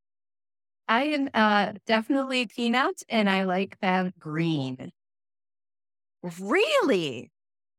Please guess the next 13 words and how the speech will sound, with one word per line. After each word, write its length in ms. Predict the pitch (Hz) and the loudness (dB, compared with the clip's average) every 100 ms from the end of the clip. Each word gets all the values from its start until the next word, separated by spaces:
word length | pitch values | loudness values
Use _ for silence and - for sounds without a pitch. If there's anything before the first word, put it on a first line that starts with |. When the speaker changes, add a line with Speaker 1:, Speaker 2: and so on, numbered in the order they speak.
| _ - | _ -2
Speaker 1:
Yes, 240 | 165 160 | -2 -2
'cause 140 | - 196 | -2 -2
the 100 | 196 | 0
green 240 | 214 226 | 2 2
ones 220 | 240 226 | 2 0
taste 280 | - 226 - | 0 -2 -2
better. 360 | 143 131 107 - _ _ _ _ _ _ - | -4 -4 -6 -12 _ _ _ _ _ _ 2
Speaker 2:
Oh, 400 | 285 302 202 139 _ _ _ _ - | 4 4 2 -4 _ _ _ _ 2
all 120 | 214 | 4
right. 180 | 196 - | 4 2
I'll 260 | 208 214 240 | 2 2 0
have 180 | 214 - | -2 -2
to, 220 | 190 | -2